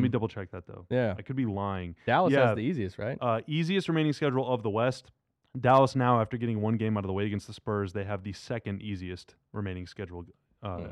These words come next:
Speaker 1: among Western Conference teams.
Speaker 2: Pelicans, their ceiling depends on Zion. I mean, I like a lot of the roster, though. I think they have a pretty deep roster and a lot of versatility, you know, for matchups. But, um,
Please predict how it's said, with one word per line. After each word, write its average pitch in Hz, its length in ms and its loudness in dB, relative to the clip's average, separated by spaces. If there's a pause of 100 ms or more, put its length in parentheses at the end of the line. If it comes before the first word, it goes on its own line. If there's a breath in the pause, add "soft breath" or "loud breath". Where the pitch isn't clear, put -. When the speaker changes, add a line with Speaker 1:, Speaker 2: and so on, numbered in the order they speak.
Speaker 1:
among 98 300 -6
Western 90 280 -8
Conference 85 280 -10
teams. 98 240 -16 (1400)
Speaker 2:
Pelicans, 151 500 4
their 123 140 2
ceiling 113 520 0 (140)
depends 107 360 -2
on 92 120 -4
Zion. 92 500 -8 (120)
I - 40 -18
mean, 101 160 -10 (120)
I 123 60 2
like 165 240 4
a 160 40 2
lot 139 140 6
of 120 60 2
the 110 80 0
roster, 98 420 -2
though. 92 220 -6 (100)
I 117 100 -2
think 127 180 -2
they 101 80 -4
have 101 140 -2
a 95 120 -6 (180)
pretty 113 220 -4 (220)
deep 110 260 -6
roster 98 580 -4 (140)
and 107 100 -4
a - 20 -2
lot 104 200 -2
of 95 80 -6
versatility, 101 760 -4 (160)
you 104 60 -6
know, 95 220 -6
for 98 100 -8
matchups. 104 580 -6
But, 101 220 -6 (680)
um, 98 340 -4